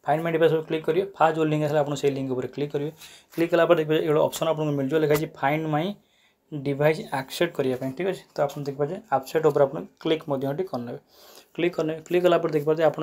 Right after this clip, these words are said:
ଧର ଏଇଭଳି ଅପସନ୍ ଆପଣଙ୍କୁ ପଳେଇ ଆସିବ। ଫାଷ୍ଟ ଆପଣ ଏଠି, ଆପଣ ଦେଖିପାରୁଥିବେ, ଆପଣଙ୍କ ଡିଭାଇସ୍ ଶୋ କରିବ, ଆପଣଙ୍କ ଡିଭାଇସ୍ କେତେ ପର୍ସେଣ୍ଟ ଚାର୍ଜ ଅଛି, ସେଇଟା ଆପଣଙ୍କୁ ଶୋ କରିବ। ତାପରେ ଲେଖା ହେଇଛି ପ୍ଲେ ଆଣ୍ଡ ସାଉଣ୍ଡର ଅପସନ୍ ମିଳିବ, ଆପଣଙ୍କୁ ସିକ୍ୟୁର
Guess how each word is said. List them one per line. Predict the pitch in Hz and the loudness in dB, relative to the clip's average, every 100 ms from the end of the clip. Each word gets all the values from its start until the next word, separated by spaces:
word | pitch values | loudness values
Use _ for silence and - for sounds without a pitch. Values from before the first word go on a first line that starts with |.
| 143 | -6
ଧର | 151 151 | -4 0
ଏଇଭଳି | 143 147 | 2 4
ଅପସନ୍ | 135 143 | 2 0
ଆପଣଙ୍କୁ | 139 127 120 | -4 -4 -2
ପଳେଇ | 135 156 | 2 2
ଆସିବ। | 156 180 - | 2 -2 -2
ଫାଷ୍ଟ | 151 156 165 | -2 0 -2
ଆପଣ | 156 160 | -4 -4
ଏଠି, | 156 151 - - | -6 -8 -12 -10
ଆପଣ | 143 143 135 | -6 -4 -4
ଦେଖିପାରୁଥିବେ, | 131 135 180 - - - - - | -4 -4 -6 -10 -20 -20 -18 -8
ଆପଣଙ୍କ | 139 165 170 151 | -6 -4 -4 -4
ଡିଭାଇସ୍ | 135 139 156 - | -2 0 0 0
ଶୋ | 143 135 | 0 0
କରିବ, | 135 180 202 | -2 -4 -6
ଆପଣଙ୍କ | 147 151 139 | -6 -4 -4
ଡିଭାଇସ୍ | 135 143 | -2 0
କେତେ | 147 143 | 0 0
ପର୍ସେଣ୍ଟ | 147 - 131 | 0 -2 0
ଚାର୍ଜ | 131 147 147 | 2 2 2
ଅଛି, | 165 | -2
ସେଇଟା | 165 147 131 | -2 -2 -2
ଆପଣଙ୍କୁ | 127 127 | -4 -6
ଶୋ | - 123 123 | -4 -6 -6
କରିବ। | 131 - - - - - | -8 -10 -16 -20 -18 -2
ତାପରେ | 151 151 156 | 0 2 0
ଲେଖା | 151 | 0
ହେଇଛି | 156 156 | 0 -4
ପ୍ଲେ | 143 143 151 | 0 4 6
ଆଣ୍ଡ | 147 147 | 4 0
ସାଉଣ୍ଡର | - 127 139 147 143 | -2 -2 0 2 2
ଅପସନ୍ | - 156 | 2 -4
ମିଳିବ, | 156 170 - _ _ _ _ _ _ _ | -4 -6 -10 _ _ _ _ _ _ _
ଆପଣଙ୍କୁ | 139 151 151 - | -6 -2 -2 -4
ସିକ୍ୟୁର | 143 - | -6 -2